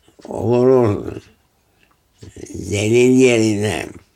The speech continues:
zelil olmayız. Rabbul İzzet'in huzurunda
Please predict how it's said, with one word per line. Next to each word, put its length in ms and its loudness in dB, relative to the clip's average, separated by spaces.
zelil 340 0
olmayız. 800 -2
Rabbul 840 -6
İzzet'in 880 -6
huzurunda 1200 -2